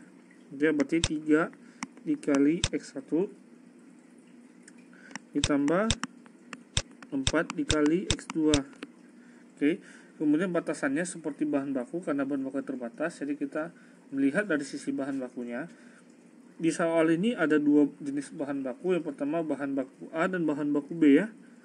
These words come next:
Oke, bahan baku A dan bahan baku B. Nah, setiap membuat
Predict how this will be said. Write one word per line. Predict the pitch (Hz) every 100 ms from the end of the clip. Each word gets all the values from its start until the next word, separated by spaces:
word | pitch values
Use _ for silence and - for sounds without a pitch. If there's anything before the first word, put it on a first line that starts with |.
| - - - - - - - -
Oke, | - 185
bahan | 165 147 143
baku | 139 - -
A | 156 170
dan | 175 151
bahan | 147 147 139
baku | 170
B. | 156 165 - - - - - - - - -
Nah, | 175 160
setiap | 151 165 196 220
membuat | 240 202 170 156 175 220